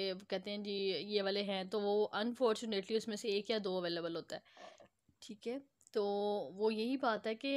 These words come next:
हम तो ऑब्वियस है कि जी आप लोगों को देना चाहते हैं, but अगर अवेलेबल नहीं तो हम क्या कर सकते हैं, ठीक है। तो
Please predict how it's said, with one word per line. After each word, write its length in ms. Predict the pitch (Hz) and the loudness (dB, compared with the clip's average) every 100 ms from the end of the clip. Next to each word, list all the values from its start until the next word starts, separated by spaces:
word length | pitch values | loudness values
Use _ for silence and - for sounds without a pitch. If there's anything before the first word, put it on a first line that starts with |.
| 247 | 0
हम 220 | 208 196 | -2 -2
तो 140 | 196 285 | 0 4
ऑब्वियस 560 | 277 - 185 208 262 277 | 4 4 -2 -2 -2 -2
है 100 | 254 | -2
कि 140 | 254 | 0
जी 100 | 233 | 2
आप 240 | 180 175 226 | 4 2 2
लोगों 160 | 233 | 0
को 100 | 247 | 2
देना 300 | 214 185 185 247 | 0 0 0 0
चाहते 320 | 240 185 180 | 0 0 -2
हैं, 80 | 190 | -2
but 240 | 190 202 | 0 0
अगर 140 | 214 | 0
अवेलेबल 420 | 214 202 202 226 226 | 0 0 0 0 0
नहीं 140 | 233 | 0
तो 100 | 247 | -2
हम 80 | 233 | -2
क्या 220 | 214 220 | 2 2
कर 160 | 226 196 | 0 -4
सकते 320 | - 185 175 | -4 -8 -8
हैं, 100 | 180 | -8
ठीक 140 | 196 202 | -6 -8
है। 60 | 233 - - - | -10 -12 -18 -14
तो 60 | - | -8